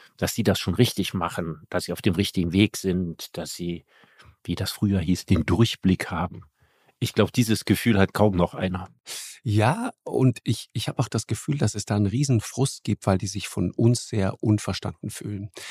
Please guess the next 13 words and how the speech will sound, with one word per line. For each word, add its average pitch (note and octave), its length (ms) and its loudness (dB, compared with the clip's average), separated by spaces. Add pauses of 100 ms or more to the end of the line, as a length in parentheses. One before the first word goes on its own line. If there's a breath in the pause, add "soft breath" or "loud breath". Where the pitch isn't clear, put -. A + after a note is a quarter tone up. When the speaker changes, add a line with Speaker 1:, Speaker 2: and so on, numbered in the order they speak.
(220 loud breath)
Speaker 2:
Ich A2 120 -2
hab - 80 2
nämlich C#3 220 6
das - 200 -4
Gefühl, B2+ 340 -2
weil A2 100 -2
du G#2+ 80 2
sagst, G2 300 -2
komplexe G#2+ 680 0
Dinge G#2+ 380 4
und A2 100 2
Systeme, A2 600 0 (580 loud breath)
äh, G#2 340 2